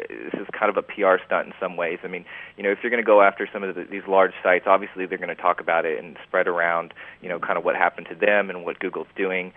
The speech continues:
um, and this will further to go to educate people. So, um, you know, instead of taking kind of a, you know, reactive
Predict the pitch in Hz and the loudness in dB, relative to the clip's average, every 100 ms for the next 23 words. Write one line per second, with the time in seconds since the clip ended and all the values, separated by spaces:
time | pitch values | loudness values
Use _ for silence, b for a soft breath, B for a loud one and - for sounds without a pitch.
0 | B B B 87 85 80 95 95 87 - | B B B -2 0 -4 -6 -6 -12 -4
1 | 101 92 90 87 85 85 - 90 - 80 | 0 2 2 0 0 0 0 -4 -4 -8
2 | - 87 82 85 82 - 92 87 B B | -8 -12 -8 -8 -4 2 2 2 B B
3 | B 87 87 90 - 113 113 110 143 131 | B 0 0 0 0 4 4 4 0 0
4 | 131 123 107 113 101 98 90 82 101 95 | 0 -2 -2 -2 4 6 6 4 0 2
5 | 95 92 92 | 4 4 4